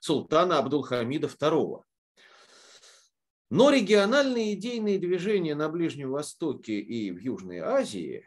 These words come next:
которые ратовали за халифат, они выстроили свои ценности на обновленном религиозно-политическом мировидении. И их идеологический лексикон, сложившийся между войнами,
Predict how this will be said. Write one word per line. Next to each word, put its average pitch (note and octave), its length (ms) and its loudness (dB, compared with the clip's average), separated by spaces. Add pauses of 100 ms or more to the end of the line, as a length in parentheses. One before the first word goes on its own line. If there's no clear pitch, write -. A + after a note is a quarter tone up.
которые D3+ 440 4
ратовали A#2+ 480 2
за A#2 100 -10
халифат, C#3+ 560 -8 (760)
они A3 260 4
выстроили A#3 600 0
свои D#3 340 2
ценности B3+ 640 -6
на E3+ 260 0
обновленном C#3+ 800 0
религиозно-политическом B2 1300 -6
мировидении. G#2 800 -10 (760)
И A3 160 4
их B3+ 140 0
идеологический G3+ 840 2
лексикон, E3+ 640 -4
сложившийся C#3+ 720 -4
между C3+ 340 -6
войнами, D#2 580 -8